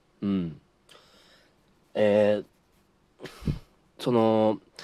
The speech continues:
エンブレムですね、東京オリンピックの。これどうやら、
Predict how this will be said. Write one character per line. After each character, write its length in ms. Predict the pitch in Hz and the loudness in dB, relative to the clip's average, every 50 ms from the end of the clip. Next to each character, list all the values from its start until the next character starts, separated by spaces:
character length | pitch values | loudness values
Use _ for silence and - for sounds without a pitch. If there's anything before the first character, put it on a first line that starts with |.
| - - - _ _ _ _ _ | -20 -20 -20 _ _ _ _ _
エ 100 | 226 285 | 8 10
ン 140 | 339 330 277 | 10 10 10
ブ 100 | 185 143 | 10 10
レ 100 | 120 104 | 10 8
ム 300 | 98 92 87 85 85 78 | 6 4 0 -2 -4 -4
で 100 | 85 - | -4 -2
す 100 | - 143 | 0 0
ね、 160 | 156 151 147 - - | 0 0 -2 -2 0
東 200 | 110 107 107 98 | 0 0 0 0
京 260 | - 110 104 104 101 | 2 2 2 4 4
オ 60 | 110 | 2
リ 100 | 110 107 | 2 0
ン 60 | 104 | 0
ピ 100 | 92 113 | -2 -4
ッ 40 | 101 | -4
ク 140 | - - 95 | -4 -4 -2
の。 240 | 104 110 101 85 - _ _ _ _ _ _ _ _ _ _ _ _ _ _ _ | 0 0 0 0 -4 _ _ _ _ _ _ _ _ _ _ _ _ _ _ _
こ 80 | - | 4
れ 80 | 220 170 | 6 8
ど 160 | 170 294 302 | 8 10 10
う 60 | 196 | 10
や 80 | 131 101 | 10 10
ら、 240 | 95 92 85 78 | 8 4 2 0